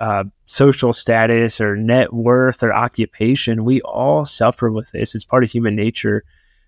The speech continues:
Uh, you know, and I, I've struggled with anxiety, eh, you know, and, and I'm a,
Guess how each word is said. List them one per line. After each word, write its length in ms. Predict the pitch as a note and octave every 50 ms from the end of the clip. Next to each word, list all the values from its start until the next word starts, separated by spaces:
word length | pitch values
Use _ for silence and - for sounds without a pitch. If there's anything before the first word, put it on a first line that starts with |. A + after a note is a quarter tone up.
| _ - A#2+
Uh, 80 | A#2+ -
you 140 | B2+ B2
know, 160 | A#2+ A#2 A2 A2+
and 160 | A#2 A#2 A2
I, 240 | A2 A#2+ C3 C#3 A#2 -
I've 260 | A2 A#2 C3+ D#3+ D3+
struggled 400 | - - - A2 G#2+ G2+ A2 G#2+
with 320 | A2 G#2+ G#2+ G#2+ - - -
anxiety, 840 | A2 A2 A2 G#2 G#2+ G#2 G2+ G#2 G#2+ A2 A2 G#2+ G#2+ G#2+ G#2+ G#2+ -
eh, 120 | - A#2+ - _ -
you 260 | - G#2 A#2+ A2+ G#2+
know, 300 | G#2 G#2 G#2 A2 A#2 B2
and, 240 | A#2+ A2 A2 A2 G2+
and 160 | - A2+ A2
I'm 220 | A2 A2 A2+ A#2 A#2+
a, 260 | A#2 A#2 A#2+ A#2